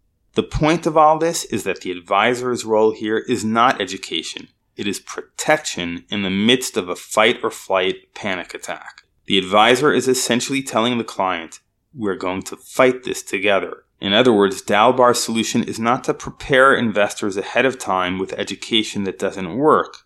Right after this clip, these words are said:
but rather to prepare the advisor ahead of time with a tool that does work. The tool is in beta, and advisors and investors can take it for a spin via the link on my Seeking Alpha article page.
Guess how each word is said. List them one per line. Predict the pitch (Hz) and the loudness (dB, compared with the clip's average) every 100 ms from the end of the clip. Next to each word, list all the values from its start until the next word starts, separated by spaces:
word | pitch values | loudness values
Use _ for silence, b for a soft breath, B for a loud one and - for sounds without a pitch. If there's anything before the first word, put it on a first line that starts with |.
| _ | _
but | - - | -2 2
rather | 117 117 123 | 4 6 4
to | - | 0
prepare | 113 123 - 117 107 92 | -4 -6 -2 0 0 -2
the | 98 | -6
advisor | 92 78 120 139 185 135 98 90 | -6 -2 4 6 6 4 2 2
ahead | 95 95 92 | 0 -2 -2
of | - | -4
time | 104 90 90 92 - | -4 -2 -2 -6 -4
with | 113 | -4
a | 104 | -4
tool | - - 95 90 92 - | -6 -8 -4 -4 -6 0
that | 127 127 - | 0 2 4
does | 185 165 98 | 6 4 0
work. | 50 - - _ _ _ _ | -10 -14 -20 _ _ _ _
The | 98 | -10
tool | - - 127 131 | -8 -2 2 2
is | 131 | 0
in | 135 | -2
beta, | 127 127 131 147 151 _ _ _ | 2 4 6 4 -2 _ _ _
and | - 82 | -8 -8
advisors | 80 90 92 107 117 120 - | -4 0 2 2 0 -4 -4
and | 120 135 | -2 -2
investors | 139 98 92 - 104 95 | 0 0 -2 -2 -6 -6
can | - 104 | -8 -10
take | - 110 113 | -4 -2 -2
it | |
for | - 131 | -2 -2
a | 127 | -2
spin | - - 135 101 92 98 _ | -6 -2 0 0 -2 -8 _
via | 113 107 95 | -8 -4 -2
the | 92 | -2
link | 92 127 101 92 - | 0 2 0 -2 -6
on | 107 | -6
my | 101 | -4
Seeking | - - - 104 92 | -6 -10 -8 -8 -4
Alpha | 87 - - | -4 -4 -6
article | - 90 90 82 | -2 -4 -4 -10
page. | - - - - - | -10 -10 -10 -16 -20